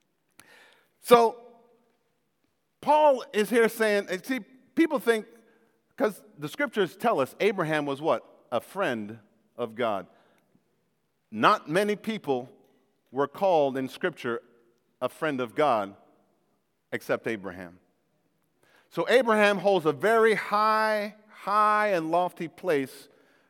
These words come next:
among the Jewish people, even to this day.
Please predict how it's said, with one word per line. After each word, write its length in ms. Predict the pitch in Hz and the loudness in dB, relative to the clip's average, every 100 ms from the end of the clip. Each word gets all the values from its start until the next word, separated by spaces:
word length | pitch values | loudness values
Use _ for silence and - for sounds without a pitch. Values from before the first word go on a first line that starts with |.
| _ - | _ -10
among 320 | 143 160 147 | -4 -2 -2
the 100 | 131 - _ 107 | -6 -10 _ -10
Jewish 320 | 139 151 - | -4 -4 -6
people, 380 | 196 214 98 _ _ | -10 -10 -16 _ _
even 260 | 147 156 160 | -2 -2 -2
to 140 | 175 | -4
this 240 | 151 165 - | -6 -6 -4
day. 280 | 214 185 | -4 -4